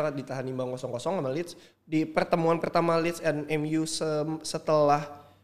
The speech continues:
enam belas tahun nggak ketemu di Premier League tuh langsung,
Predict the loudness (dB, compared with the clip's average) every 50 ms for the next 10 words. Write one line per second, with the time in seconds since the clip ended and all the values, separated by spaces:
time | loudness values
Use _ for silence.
0 | _ _ _ _ _ -6 -4 -2 2 4 4 4 2 2 -2 -4 -2 2 4 4
1 | 4 6 4 4 2 0 -2 -2 -2 0 -2 -2 -2 -2 -2 0 0 0 -2 -2
2 | -4 -4 -6 -6 -2 0 2 2 4 4 4 2 2 0 0 -2 -2 -2 -2 -4